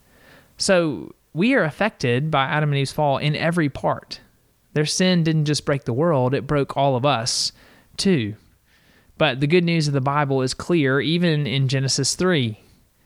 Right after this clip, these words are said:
The same God who told Adam and Eve, "In the day you eat of it, you shall surely die," is the same God who said, "Where are you?"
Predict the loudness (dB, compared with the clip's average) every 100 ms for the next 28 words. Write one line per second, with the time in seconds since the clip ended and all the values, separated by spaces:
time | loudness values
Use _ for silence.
0 | _ _ _ _ _ _ -6 -2 2 2
1 | 4 2 2 2 2 0 0 0 0 2
2 | 2 0 2 0 0 0 0 2 2 2
3 | 2 0 0 2 0 0 0 0 0 -2
4 | -2 0 0 0 0 0 -2 -4 -10 -20
5 | -6 -2 0 0 2 2 4 4 2 2
6 | 0 -2 -2 0 0 0 -2 -2 -2 -2
7 | -8 -8 -8 -8 -10